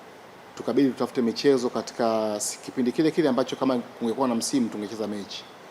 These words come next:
Kwa hiyo hizi mechi mbili tulizocheza, tulicheza hasa katika maeneo hayo na itusaidie kuona ni sehemu gani ya kuzidi kujiimarisha kuelekea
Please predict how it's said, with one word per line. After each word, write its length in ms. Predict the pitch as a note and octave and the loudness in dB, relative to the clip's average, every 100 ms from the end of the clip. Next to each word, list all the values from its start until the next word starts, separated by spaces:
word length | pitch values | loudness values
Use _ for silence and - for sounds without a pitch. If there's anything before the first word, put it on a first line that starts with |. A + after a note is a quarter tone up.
| - - - - - | -20 -20 -20 -4 4
Kwa 80 | |
hiyo 40 | D3 | 6
hizi 160 | C#3 | 6
mechi 220 | C#3 D3+ D3 | 6 4 4
mbili 140 | D3+ | 4
tulizocheza, 580 | C#3 B2+ A#2+ D#3+ A#2+ G#2 | 4 -2 2 4 4 0
tulicheza 520 | F#2 A#2 G2+ C#3+ A#2 | -6 -8 0 2 2
hasa 300 | C3 C#3+ - | -2 -4 -6
katika 240 | G#2+ - | -8 -6
maeneo 300 | G#2+ G#2 G#2 | -6 -6 -6
hayo 380 | G#2 D3+ D3+ D3+ - - - - - - - - | 2 4 2 0 -8 -20 -20 -20 -20 -20 -16 -8
na 600 | G#2 G#2 G#2 G#2 G#2 G#2+ | -6 -4 -6 -8 -8 -8
itusaidie 520 | A#2+ A#2 - A2+ C3 B2 | -8 -8 -2 0 2 2
kuona 300 | B2 B2 A2+ | 0 0 -2
ni 180 | A2 | -4
sehemu 240 | G#2 A#2 A#2 | -6 -4 -2
gani 200 | B2+ B2 | -2 -2
ya 60 | |
kuzidi 300 | A2+ A2+ B2+ | -4 -8 -6
kujiimarisha 720 | A#2+ A2 A2 A2 C3 D3 D3 C#3+ - - - - - | -4 -4 -4 -2 -2 -4 -6 -8 -14 -20 -20 -14 -2
kuelekea 760 | A2 G#2+ - A2 G#2+ G#2+ G#2 | 0 0 0 0 0 -2 -4